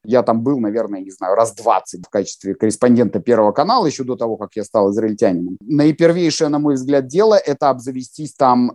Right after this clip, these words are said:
продюсером. Это человек, который фиксит проблемы, да, решает проблемы. Он должен быть местный обязательно, он должен, естественно, говорить там на языке и не отличаться ничем от, от местных. У меня такой был в секторе Газа, вот, который встречал нас на границе,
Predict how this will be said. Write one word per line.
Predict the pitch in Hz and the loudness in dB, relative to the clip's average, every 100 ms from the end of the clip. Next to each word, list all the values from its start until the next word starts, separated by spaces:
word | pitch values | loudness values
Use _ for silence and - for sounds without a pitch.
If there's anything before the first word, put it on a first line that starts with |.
| _ | _
продюсером. | 143 139 135 214 208 170 160 156 | 0 2 2 0 4 4 2 0
Это | 143 | -2
человек, | 156 160 170 | 4 6 4
который | 127 120 123 | 0 -6 -8
фиксит | 117 151 - 104 | -8 -12 -12 -8
проблемы, | - 135 139 123 98 | -2 2 4 2 2
да, | 127 | 2
решает | 131 135 175 160 | 2 4 4 2
проблемы. | 143 139 131 104 85 85 | 0 -2 -4 -8 -12 -12
Он | 139 165 | -2 2
должен | 160 151 139 | 4 4 2
быть | 123 - | -2 -4
местный | 123 110 - 131 151 | -4 -4 -4 -6 -2
обязательно, | 120 113 110 98 - 123 131 | -2 2 2 2 -2 -6 -4
он | 117 | -2
должен, | 117 131 113 | 2 2 2
естественно, | 110 95 110 101 | 0 0 -4 0
говорить | 101 110 113 113 90 | 0 4 4 2 -4
там | 90 90 | -4 0
на | 98 | 2
языке | 104 104 104 113 | 2 2 0 2
и | |
не | 107 110 | 4 4
отличаться | 110 117 107 120 - | 0 -6 0 0 0
ничем | 101 104 117 95 | -4 -2 -2 -2
от, | 73 92 80 | -2 -4 0
от | 95 - | -2 0
местных. | 107 107 131 117 | -2 -2 -4 -6
У | 117 | 0
меня | 127 127 | 2 2
такой | 120 117 | 0 -2
был | 104 110 | -2 -4
в | 101 | -4
секторе | 104 - 90 92 | -8 -6 -6 0
Газа, | 123 190 190 190 180 143 | 2 2 4 2 2 -2
вот, | 127 127 127 | -4 -2 -4
который | - 107 143 143 127 117 87 | -4 -2 2 4 4 2 -4
встречал | 104 - 123 131 120 | -8 -8 -4 0 2
нас | 113 104 | 2 -2
на | 113 | -4
границе, | 110 117 139 226 185 | 0 2 4 0 0